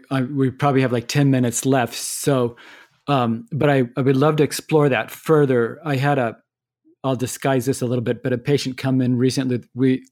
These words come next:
with a very interesting neurotic symptom. And as we began to sort of explore where this came from, and when he was a child, he accidentally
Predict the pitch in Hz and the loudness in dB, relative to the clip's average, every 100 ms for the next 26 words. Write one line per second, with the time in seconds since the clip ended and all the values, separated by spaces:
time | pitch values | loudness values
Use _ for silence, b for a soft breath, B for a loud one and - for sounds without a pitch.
0 | - 127 147 131 117 147 143 123 _ _ | -8 0 2 2 2 2 2 0 _ _
1 | 143 143 139 - 131 120 120 123 123 117 | -2 -2 -2 -4 -2 0 0 0 -2 -4
2 | - 139 127 123 117 _ B B B B | -2 -2 -2 -2 -4 _ B B B B
3 | _ _ _ _ - 147 139 139 151 143 | _ _ _ _ -4 2 2 2 0 2
4 | 139 131 139 156 156 147 135 147 139 113 | 2 2 2 4 4 4 2 2 0 -2
5 | - _ _ _ _ 262 254 127 156 - | -14 _ _ _ _ -20 -20 -10 -6 -6
6 | - 165 160 139 139 131 - 151 151 131 | -2 2 4 4 2 0 -4 -4 -2 -2
7 | 135 143 139 147 143 131 127 - 185 170 | -2 -4 0 0 2 0 -2 0 2 2
8 | 123 117 139 135 143 151 139 135 131 120 | 0 -4 -2 -2 -4 -4 -4 -4 -4 -6